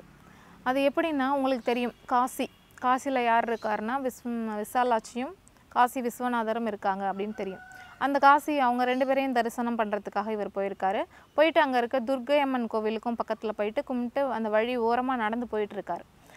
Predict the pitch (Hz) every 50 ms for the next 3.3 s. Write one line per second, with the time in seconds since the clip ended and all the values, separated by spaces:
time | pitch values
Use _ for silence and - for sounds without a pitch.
0 | - - _ - 233 240 269 247 247 254 285 302 311 285 - 262 262 262 240 240
1 | 240 - 226 220 214 214 240 285 311 311 285 - 262 262 277 285 311 302 - -
2 | 277 294 320 320 330 320 294 - - 285 302 311 - - 269 254 233 214 190 185
3 | 185 180 - - -